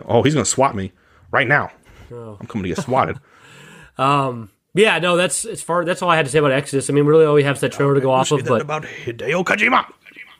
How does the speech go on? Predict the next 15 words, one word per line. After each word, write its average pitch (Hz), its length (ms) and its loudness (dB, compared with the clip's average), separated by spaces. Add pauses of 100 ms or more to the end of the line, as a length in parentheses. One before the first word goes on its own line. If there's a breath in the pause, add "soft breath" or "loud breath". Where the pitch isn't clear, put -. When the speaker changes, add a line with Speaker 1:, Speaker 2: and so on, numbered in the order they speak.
(120)
Speaker 2:
<laughs> - 1400 -10
Speaker 1:
He's 104 140 -8
Speaker 2:
Yeah, 113 180 2
Speaker 1:
my 101 60 -6
friend. 127 240 -10
Speaker 2:
um, 104 340 -6 (400)
Speaker 1:
Anyway, 143 340 4
let's 160 160 4
move 135 180 2
on. 117 140 0
<laughs> - 20 -6
But, 185 260 2
uh, 185 300 4
but 180 200 2
Exodus, 160 400 0